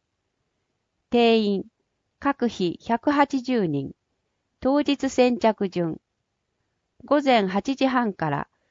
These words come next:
受付番号表を配布。問い合わせ、平塚税務署。電話、二二一四零零。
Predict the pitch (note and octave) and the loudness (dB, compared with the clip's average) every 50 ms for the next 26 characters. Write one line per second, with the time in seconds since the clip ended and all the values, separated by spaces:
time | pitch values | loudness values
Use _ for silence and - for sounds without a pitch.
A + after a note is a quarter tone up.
0 | _ _ - G#3 - C#4+ D4 - - - C#4 C4+ A#3+ A#3+ B3 B3+ B3+ B3 B3+ B3 | _ _ -6 -2 2 2 0 2 2 2 2 4 6 6 4 4 4 2 2 2
1 | A#3+ A#3 - A#3+ A#3 A3+ A3 G#3 G3+ G3 F#3+ F#3 - F#3 F3 E3 D#3 - - - | 2 0 0 -2 0 0 0 0 2 0 0 0 -2 -2 -2 -2 -2 -4 -8 -10
2 | D#3 - _ _ _ _ _ _ _ _ _ _ _ _ _ _ _ _ _ _ | -10 -10 _ _ _ _ _ _ _ _ _ _ _ _ _ _ _ _ _ _
3 | _ _ _ _ _ _ _ _ _ _ _ _ _ _ _ _ _ _ _ _ | _ _ _ _ _ _ _ _ _ _ _ _ _ _ _ _ _ _ _ _
4 | - B3 B3+ C#4 C#4 C4+ C4 B3 A#3+ A#3 A3+ - - F#3+ F#3 F3 - - _ _ | 0 2 2 4 4 4 4 6 4 4 2 0 0 0 0 0 0 -4 _ _
5 | _ _ _ _ _ _ _ - A3 A#3+ C4 B3+ - - - A#3 A3+ G#3 G3+ G#3 | _ _ _ _ _ _ _ 0 4 4 4 4 4 0 0 0 2 2 2 2
6 | G#3 G3+ F#3+ F#3+ F3+ - - D#3+ D#3 D3 - _ _ _ _ _ _ _ _ _ | 0 0 0 -2 -4 -4 -4 -4 -4 -4 -4 _ _ _ _ _ _ _ _ _
7 | _ _ _ _ _ _ _ - - G3+ G#3 G3+ G3 F3+ E3+ E3 D#3+ - - _ | _ _ _ _ _ _ _ -2 2 2 4 4 2 2 2 0 0 0 -4 _
8 | _ _ _ _ _ _ _ _ _ - A#3 B3+ C4+ C4+ C4+ B3+ B3 A#3+ A#3 G3 | _ _ _ _ _ _ _ _ _ -6 -2 0 2 2 2 2 0 0 0 0
9 | D#3+ B2+ - - _ _ _ _ _ _ _ _ _ - - G#3+ - - C4+ C#4 | -2 -2 -6 -10 _ _ _ _ _ _ _ _ _ -10 -10 -10 -8 -4 -2 2
10 | C#4 C#4 C#4 B3 F#3+ D#3 D#3+ D#3+ D#3+ D#3 D3 D3 C#3+ C3+ C3 - | 4 4 4 4 2 2 2 2 2 2 0 0 -2 -2 -4 -8